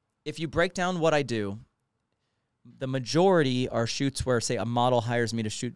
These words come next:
them for their portfolio. So that's a, called a, that's called a test shoot. A test shoot just means there's no product involved, basically. It's just a portfolio shoot. Um, now, there's a lot of photographers that do what I do as a hobby, and they might, like,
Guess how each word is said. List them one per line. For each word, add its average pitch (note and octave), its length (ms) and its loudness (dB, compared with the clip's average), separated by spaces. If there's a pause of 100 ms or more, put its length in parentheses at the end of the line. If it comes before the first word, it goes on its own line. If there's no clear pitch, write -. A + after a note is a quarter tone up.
them G#2+ 320 -6
for A2 140 -10
their G#2 80 -6
portfolio. D2 520 -12 (440)
So B2+ 100 -4
that's B2+ 260 2
a, B2 40 -2
called B2 260 2
a, G#2+ 80 -4
that's A#2+ 120 -4
called C3 180 4
a G#2+ 60 -2
test - 340 -4
shoot. - 300 -8
A - 60 -10
test D#3+ 220 -2
shoot D3+ 180 -4
just C3 200 -6
means B2+ 180 -6
there's A2 120 -8
no C3 320 -4 (200)
product A2 360 -4
involved, F#2 400 -8 (120)
basically. - 280 -8
It's - 140 -8
just A2 160 -6
a G#2 40 -10
portfolio G2 500 -8
shoot. - 260 -12 (880)
Um, A2 420 -6 (380)
now, C3+ 100 0
there's C3+ 180 2
a C#3+ 40 -2
lot C#3+ 140 4
of D#3+ 60 -2
photographers C#3+ 440 0
that A#2 100 -2
do C3 120 0
what C3 100 4
I B2+ 60 4
do C3+ 180 2
as A#2 100 -2
a A2+ 60 -4
hobby, A#2 540 0
and A2+ 140 -4
they A#2+ 80 -2
might, A#2 260 -2
like, G#2+ 180 -4